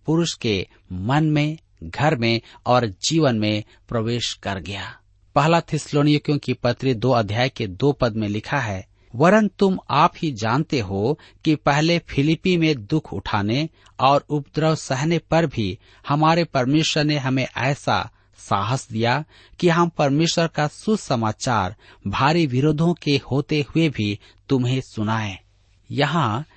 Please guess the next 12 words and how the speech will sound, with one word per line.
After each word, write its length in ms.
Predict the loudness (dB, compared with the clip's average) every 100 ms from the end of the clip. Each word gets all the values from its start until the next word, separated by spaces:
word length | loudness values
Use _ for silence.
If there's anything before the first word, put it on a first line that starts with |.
| _ -4
विरोधों 520 | 2 2 4 2 0
का 180 | 0 -2
अर्थ 600 | 0 0 0 0 -8 -18 _ -4
पीड़ा 280 | -2 0 -2
से 220 | -4 -6
है। 260 | -6 -12 -18 _ _ _ _ -2
वहाँ 340 | 0 0 0
पौलुस 380 | 2 2 2 -2
का 220 | -4 -4
घोर 400 | -4 -4 0 0
विरोध 320 | -2 -2 -2 -2
था, 320 | -4 -4